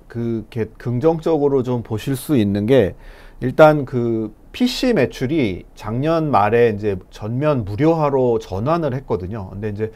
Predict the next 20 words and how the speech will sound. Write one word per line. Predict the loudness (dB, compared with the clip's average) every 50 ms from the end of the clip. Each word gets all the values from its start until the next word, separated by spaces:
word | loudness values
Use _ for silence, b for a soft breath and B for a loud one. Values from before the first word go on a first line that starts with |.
| B B B B B B B B B B -6
게임이 | -2 0 0 0 0 0 -2
무료화가 | -2 0 0 0 2 4 4 4 4 2 0 0 0
되면서 | -2 -4 -6 -6 -8 -8 -6 -4 -4 -4 -4 -6 -12 -16
사용자 | -10 -6 -4 -2 -2 -2 -2 -2 -2 -4
수가 | -4 -8 -8 -4 -2 -2 -2 -2 -4 -8 -12 b b b b b b b b
신규로 | b -10 -6 -4 -2 0 2 2 2 2 2
한 | 0 -2 -4 -6
이천칠백만 | -6 -8 -8 -8 -8 -8 -8 -6 -4 0 2 2 2 2 0 -2 -2 -2 -2
명이 | -4 -4 -4 -4 -4 -4 -4
늘었습니다. | -4 -2 -2 -2 -2 -4 -6 -10 -10 -10 -10 -10 -12 -12 -12
그래서 | -14 -14 -12 -12 -12
전체 | -12 -12 -12 -10 -10 -10 -8
사용주가 | -6 -4 -4 -4 -6 -6 -6 -8 -8
한 | -8 -10 -12
세 | -10 -6 -4 -2 -2
배 | 0 -2 -2
정도 | -2 -4 -4 -4 -4 -4
늘면서 | -4 -6 -6 -6 -6 -6 -6 -8 -6 -6 -6 -8 -8 -10 b b b b b b b b b b b -20
지금 | -20 -14 -8 -8 -6 -6 -6
뭐 | -6 -8 -8 -10 -12 -14 -18 -20 -20 -20 -20